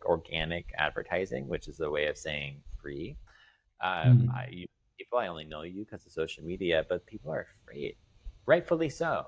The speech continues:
Speaker 1: right? 'Cause people will come after you with pitchforks. Um, but,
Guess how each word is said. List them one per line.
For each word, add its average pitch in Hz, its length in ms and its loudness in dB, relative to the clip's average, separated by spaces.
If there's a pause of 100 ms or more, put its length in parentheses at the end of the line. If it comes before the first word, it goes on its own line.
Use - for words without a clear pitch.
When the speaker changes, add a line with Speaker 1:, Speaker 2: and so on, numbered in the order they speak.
(340)
Speaker 1:
right? 107 160 2
'Cause - 120 -14
people 127 300 0
will 117 80 6
come 110 180 -2
after 101 320 -2
you 85 120 2
with - 200 -12
pitchforks. - 540 -12 (520)
Um, 95 480 0
but, 123 340 6